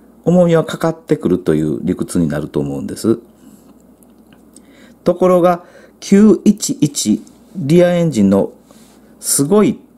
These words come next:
特徴的なところというのは、これが、ちょっと置きにくいんでこうしますけど、ここに積まれているので、お尻の出っ張りのとこに積んであるので、まず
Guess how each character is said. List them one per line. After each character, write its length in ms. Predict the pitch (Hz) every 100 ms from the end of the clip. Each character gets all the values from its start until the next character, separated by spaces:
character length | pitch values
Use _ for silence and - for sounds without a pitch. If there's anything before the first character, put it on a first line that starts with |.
| _
特 200 | 147 147
徴 220 | - 135
的 160 | 131 120
な 100 | 87
と 100 | 90
こ 100 | 85
ろ 80 |
と 120 | 85 80
い 40 |
う 40 |
の 100 | 78
は、 200 | 87 90 - - _ _ _
こ 160 | - 170
れ 160 | 165 165
が、 220 | 151 143 - - _ _ _ _ _ - - -
ち 60 |
ょ 20 |
っ 20 | -
と 80 | 113
置 100 | 117
き 20 |
に 80 | 220
く 120 | 90
い 40 |
ん 20 | 78
で 80 |
こ 160 | - 78
う 40 |
し 120 | - 69
ま 100 | -
す 100 | -
け 80 |
ど、 100 | - - - - - _
こ 180 | - 139
こ 160 | - 160
に 120 | 175
積 140 | -
ま 140 | 196 190
れ 100 | 190
て 160 | 180
い 80 | 170
る 120 | 160
の 140 | 127 78
で、 280 | 82 78 - - _ _ _ _ _ _ _ _ _
お 80 | -
尻 200 | 143 185
の 120 | 160 110
出 120 | 156
っ 120 | 165
張 120 | 185
り 80 | 180
の 60 | 170
と 100 | 165
こ 60 |
に 180 | 127 90 - _ _
積 120 | - 120
ん 60 |
で 100 | 117
あ 60 | 92
る 80 | 80
の 140 | 82
で、 220 | 95 - - - - _ _ _ _ _ -
ま 200 | 123 202
ず 240 | 170 117